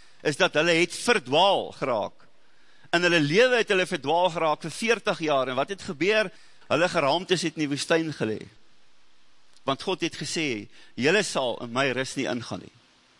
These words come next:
Hoekom nie? Omdat hulle gedwaal het. En as 'n mens, w-, wat laat jou dwaal? Dit is soos 'n hinker op twee gedagtes.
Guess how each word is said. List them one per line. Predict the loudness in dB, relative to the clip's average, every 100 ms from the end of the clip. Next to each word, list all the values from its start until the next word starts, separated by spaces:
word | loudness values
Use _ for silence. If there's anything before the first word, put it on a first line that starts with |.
| _ _ _ -6
Hoekom | -2 2 0
nie? | 0 -4 -4 -8
Omdat | -6 -2 0
hulle | 2 0
gedwaal | -2 -6 -4 -2 -4
het. | -6 -12 -20 -20 -20 -20 -20 -20 -20 -20 -20 -20 -20 -20 -4
En | 0
as | 0
'n | 0
mens, | 0 -2 -8
w-, | -6 -2 -2 2
wat | 0
laat | 4 2
jou | 2 -2
dwaal? | 0 2 2 0 -6 -16 -16
Dit | -4 0
is | 0 -2
soos | -2 -2 -2
'n |
hinker | -2 0 -2
op | -4
twee | 0 2
gedagtes. | 2 2 2 2 -8 -8 -14 -18